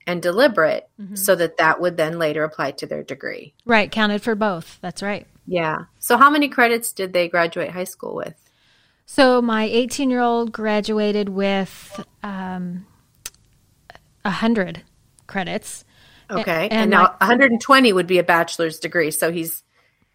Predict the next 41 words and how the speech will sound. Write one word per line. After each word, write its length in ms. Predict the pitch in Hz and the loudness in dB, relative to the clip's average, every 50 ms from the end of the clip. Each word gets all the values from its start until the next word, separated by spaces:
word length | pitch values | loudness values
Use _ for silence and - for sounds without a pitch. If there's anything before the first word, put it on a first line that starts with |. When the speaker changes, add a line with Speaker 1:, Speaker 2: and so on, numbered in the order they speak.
| _ _ _ - | _ _ _ -10
Speaker 1:
really, 360 | 165 165 175 165 160 160 156 | -4 0 0 0 0 -2 -4
really 340 | 156 156 156 156 151 156 151 | -6 -6 -6 -4 -4 -4 -8
close. 640 | - - 147 127 104 - 190 208 - - - - _ _ | -8 -8 -6 -6 -6 -8 -8 -12 -14 -18 -20 -20 _ _
Speaker 2:
Right. 280 | - 254 247 233 214 220 | 2 4 4 4 4 0
He 180 | 220 233 277 254 | -2 -2 -2 0
Speaker 1:
Yeah. 60 | 240 | 2
Speaker 2:
has 240 | 262 240 233 226 - - | 2 2 2 0 0 0
eight 320 | 233 226 226 220 - _ | 0 0 0 -2 -6 _
classes 500 | - - 226 208 202 190 - 262 247 - | -8 -2 0 0 0 0 -2 -8 -8 -8
left 460 | 220 180 165 175 233 - - - - _ _ | -6 -4 -4 -6 -6 -8 -12 -18 -20 _ _
to 140 | - 233 208 | -6 -6 -4
get 160 | 196 185 - | -4 -6 -6
that 180 | - 180 170 156 | -8 -8 -8 -8
Speaker 1:
Okay. 100 | 156 180 | -10 -10
Speaker 2:
bachelor's. 520 | 170 156 - - 208 254 311 - - - _ _ - - - - - - - _ | -10 -10 -8 -8 -8 -8 -8 -8 -12 -14 _ _ -20 -20 -20 -20 -20 -20 -20 _
And 380 | - 240 220 214 208 208 214 226 | -6 -2 -2 0 0 0 -2 -2
so 100 | - 359 | -4 -2
there, 360 | 381 508 539 508 494 - 285 | 0 0 0 0 -2 -4 -4
there 180 | 262 302 302 277 | -2 0 0 0
might, 340 | 254 233 220 202 - - - | 0 -2 -2 -4 -10 -12 -6
might 220 | 233 247 254 247 | -2 0 0 0
have 60 | 247 | 0
been 100 | 240 226 | 0 -2
a 60 | 220 | -2
couple 240 | 226 233 220 - 202 | -2 -4 -4 -4 -4
of 80 | 190 - | -6 -4
credits 360 | - 208 196 196 190 190 - | -4 -4 -4 -4 -6 -6 -8
in 60 | 190 | -8
there 140 | 185 180 180 | -8 -8 -6
he 140 | 190 208 196 | -6 -6 -6
wouldn't 260 | 180 185 180 190 185 | -6 -8 -10 -10 -10
be 100 | 190 185 | -10 -8
able 160 | 185 175 190 | -8 -8 -8
to 120 | - - 220 | -6 -6 -6
use, 340 | 196 196 175 175 175 - | -4 -4 -6 -8 -10 -12
but, 260 | - - 202 185 - - 196 | -10 -8 -8 -8 -6 -8 -8
um, 280 | 196 190 180 180 185 | -6 -6 -6 -6 -8
certainly 320 | 180 - 220 214 196 214 233 | -6 -6 -6 -4 -2 0 0
most 280 | 226 208 196 - - | 0 0 0 -2 -4
of 40 | 175 | -8
them. 200 | 170 170 180 185 | -8 -8 -8 -8